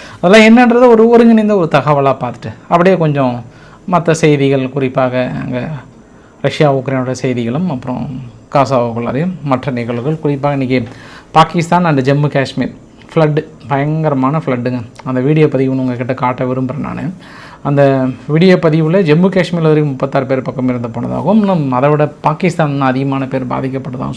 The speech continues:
சொல்றாங்க. அதையும் உங்களுக்கு நான் காட்டிடுறேன் நானு. வீடியோக்குள்ள போறதுக்கு முன்பு அனைவருக்கும் விநாயகர் சதுர்த்தி நல்வாழ்த்துக்கள். So, ஹோப் பெரிய அளவுக்கு நீங்க கொண்டாடி இருப்பீங்க. அந்த விநாயகர் சதுர்த்தி செலிப்ரேஷனோட ஒரு பக்கம், ஒரு பக்கம் இன்ட்ரடக்ஷன் வீடியோவோட நம்ம சம்பவ இடத்துக்கு போறோம், தயாரா இருங்க.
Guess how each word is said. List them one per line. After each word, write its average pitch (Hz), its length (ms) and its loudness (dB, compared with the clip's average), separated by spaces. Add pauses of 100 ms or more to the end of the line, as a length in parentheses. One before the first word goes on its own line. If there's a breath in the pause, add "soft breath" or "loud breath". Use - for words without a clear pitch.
சொல்றாங்க. 139 300 -4
அதையும் 151 280 2
உங்களுக்கு 123 220 -4
நான் 131 220 -8
காட்டிடுறேன் 123 300 -10
நானு. 156 240 -2 (440 loud breath)
வீடியோக்குள்ள 269 300 6
போறதுக்கு 214 200 6
முன்பு 202 400 6
அனைவருக்கும் 151 480 2
விநாயகர் 135 420 -2 (100)
சதுர்த்தி 120 360 -6
நல்வாழ்த்துக்கள். 127 640 -4
So, 135 260 -2
ஹோப் 151 280 0 (340)
பெரிய 139 220 0
அளவுக்கு 135 320 -2
நீங்க 131 300 -2
கொண்டாடி 127 380 -2
இருப்பீங்க. 123 360 -4 (480 loud breath)
அந்த 160 160 4
விநாயகர் 214 540 6
சதுர்த்தி 190 340 2
செலிப்ரேஷனோட 160 640 2
ஒரு 127 180 0
பக்கம், 127 380 -8
ஒரு 156 160 2
பக்கம் 170 340 0
இன்ட்ரடக்ஷன் 165 400 -2
வீடியோவோட 135 420 0
நம்ம 131 400 -2 (180)
சம்பவ 156 300 2
இடத்துக்கு 123 440 -2
போறோம், 135 300 -4
தயாரா 127 400 0
இருங்க. 123 260 -6